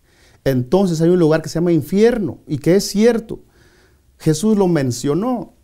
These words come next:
la iglesia lo está diciendo continuamente, no es una mentira. Entonces, ¿cuál es tu destino? ¿Cuál es nuestro destino?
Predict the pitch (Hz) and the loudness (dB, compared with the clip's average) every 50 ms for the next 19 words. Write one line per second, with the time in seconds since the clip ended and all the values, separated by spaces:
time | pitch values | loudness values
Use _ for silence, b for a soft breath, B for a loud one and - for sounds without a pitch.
0 | _ _ _ _ _ _ _ _ _ _ _ _ _ _ _ - 131 143 143 143 | _ _ _ _ _ _ _ _ _ _ _ _ _ _ _ -2 0 0 2 2
1 | 139 170 208 233 247 226 - 190 180 170 156 151 147 131 131 127 120 - 175 190 | 4 4 4 4 4 2 0 0 0 2 2 0 0 -2 -2 -4 -2 -2 -2 0
2 | 185 151 185 190 196 196 185 - - 135 123 117 - 165 180 180 170 156 170 220 | 0 0 0 0 0 0 -4 -4 -4 -4 -4 -4 -2 -2 0 0 0 -2 -2 -4
3 | 285 294 254 - - - - _ _ _ _ _ _ _ _ _ _ _ _ _ | -4 -4 -6 -8 -10 -16 -20 _ _ _ _ _ _ _ _ _ _ _ _ _
4 | _ _ _ _ - 123 123 131 139 143 147 143 - 147 151 139 131 123 120 113 | _ _ _ _ -4 -2 0 0 0 0 -2 -2 -2 -2 -2 -2 -2 -2 -4 -4
5 | 113 - 180 208 202 160 - - _ _ _ _ _ _ _ _ _ _ _ _ | -4 -2 0 0 0 -2 -6 -10 _ _ _ _ _ _ _ _ _ _ _ _
6 | _ _ _ _ _ _ _ _ _ _ _ _ _ b b b b b b b | _ _ _ _ _ _ _ _ _ _ _ _ _ b b b b b b b
7 | b b - 135 123 113 117 143 147 165 180 170 - 185 180 165 - - - - | b b -6 -4 -2 -2 0 2 2 2 2 2 0 -2 -4 -4 -6 -10 -14 -16
8 | - _ _ _ _ _ _ _ _ - - 143 156 175 180 185 208 220 214 220 | -18 _ _ _ _ _ _ _ _ -6 0 2 4 4 4 4 4 2 0 -2
9 | - - - - - _ _ _ - 147 131 117 104 - - 151 151 151 131 117 | -8 -12 -14 -16 -20 _ _ _ -2 0 0 0 -2 -2 -4 -2 -2 -2 -2 -4
10 | 113 - 151 170 190 185 160 143 139 113 98 - - - 120 110 104 - | -2 0 0 0 2 0 -2 -2 -4 -6 -6 -6 -8 -6 -4 -4 -4 -8